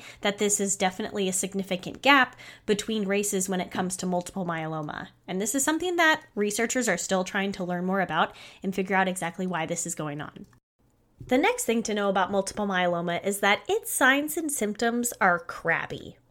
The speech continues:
Now, what do I mean by that? I don't necessarily mean grumpy,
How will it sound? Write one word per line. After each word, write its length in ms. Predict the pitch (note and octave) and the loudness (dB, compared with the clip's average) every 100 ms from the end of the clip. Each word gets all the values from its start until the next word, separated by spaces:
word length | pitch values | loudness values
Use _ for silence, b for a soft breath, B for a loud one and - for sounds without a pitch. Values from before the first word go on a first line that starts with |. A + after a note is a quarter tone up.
| _ _ _ _ _ _ _ _ _ _ _ | _ _ _ _ _ _ _ _ _ _ _
Now, 200 | G3 G3+ | 0 2
what 80 | G#3 | 4
do 100 | G3 | 4
I 100 | F3+ | 2
mean 180 | F3+ E3+ | 0 -4
by 100 | D#3+ | -6
that? 200 | - - _ B B B - | -8 -14 _ B B B 2
I 60 | |
don't 160 | C4 C4 | 4 4
necessarily 540 | C#4+ C#4 C4+ A#3+ A#3+ | 2 0 0 2 4
mean 220 | A#3 A#3 G#3 | 2 0 0
grumpy, 560 | F#3+ F#3 F3+ C3+ F3 | 0 0 -2 -6 -8